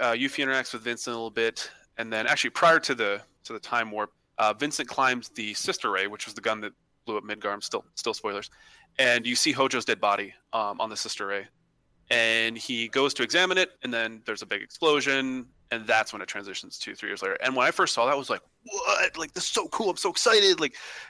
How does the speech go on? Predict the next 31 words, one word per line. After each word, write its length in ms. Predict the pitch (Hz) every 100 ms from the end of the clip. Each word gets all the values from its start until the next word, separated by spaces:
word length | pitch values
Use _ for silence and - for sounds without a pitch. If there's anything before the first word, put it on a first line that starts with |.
| -
Hojo 380 | 190 196 175
was 100 | 156
such 220 | - 190 -
a 20 | -
cool 240 | - 175
villain, 540 | 135 156 160 160 160 -
and 360 | 120 107 107 -
the 60 |
Sister 300 | - 208 -
Ray, 160 | 175 175
like, 160 | 156 143
oh 180 | 214 170
my 100 | 156
God, 140 | 175
it's 100 | 151
so 120 | - 151
awesome." 200 | 151 135 - - - - -
And 100 | -
then 80 | 196
it 40 | 196
transitions 460 | 196 165 156 143
three 140 | - 123
years 100 | 113
later, 300 | 156 156 151 -
and 400 | 131 123 123 120 _ - - _
it 200 | - 120 -
does 220 | 110 104
nothing 300 | 120 - 95
with 140 | 69
that, 160 | - - _
actually. 260 | - - -